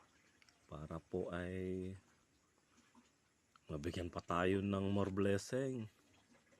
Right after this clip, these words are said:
Sir, <laughs> salamat sa mga ire. At nakatikim tayo ng ganiring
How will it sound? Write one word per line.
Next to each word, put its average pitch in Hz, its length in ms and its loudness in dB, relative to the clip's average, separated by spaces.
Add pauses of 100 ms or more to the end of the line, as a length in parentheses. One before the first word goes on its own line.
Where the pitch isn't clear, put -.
(1800)
Sir, 127 400 2 (500)
<laughs> 87 80 -8 (2750)
salamat 87 540 -4 (1120)
sa - 120 -12
mga 98 280 -2
ire. 92 280 0 (1500)
At 78 140 -12
nakatikim 85 580 -6
tayo 92 240 0
ng 95 220 0
ganiring 95 880 -2